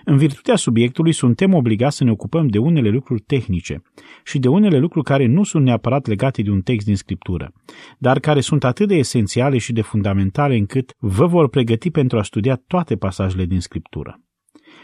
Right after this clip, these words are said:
Așadar, dacă îmi veți îngădui puțin în această zi să fiu mai degrabă profesorul decât predicatorul, vă voi prezenta o lecție despre studiul Bibliei și astfel veți beneficia atât voi cât și eu.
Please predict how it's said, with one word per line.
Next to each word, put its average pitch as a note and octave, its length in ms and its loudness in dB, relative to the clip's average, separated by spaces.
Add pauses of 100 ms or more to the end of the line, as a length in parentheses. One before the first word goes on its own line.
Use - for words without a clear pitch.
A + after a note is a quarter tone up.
(180)
Așadar, D#3 340 2
dacă C#3+ 360 0
îmi F#3+ 80 4
veți D#3+ 200 2
îngădui A#2+ 420 2
puțin D#3 340 -2
în C#3+ 100 4
această A2+ 400 -2
zi G#2 140 -2
să B2 180 -4
fiu C#3 380 -4
mai A2+ 220 2
degrabă B2 460 2
profesorul A2 680 -2
decât G2 320 -6
predicatorul, F#2 840 -4 (440)
vă A#2+ 140 2
voi G#3 180 2
prezenta B2+ 480 2
o F#3 100 4
lecție C#3+ 300 0
despre A#2 320 -2
studiul A2+ 380 -2
Bibliei E2 420 -4 (480)
și - 180 -2
astfel F#3 380 2
veți C#3 220 2
beneficia A2 480 0
atât G2 280 -4
voi D3 540 -2
cât - 160 -8
și - 220 -6
eu. D#2 220 -10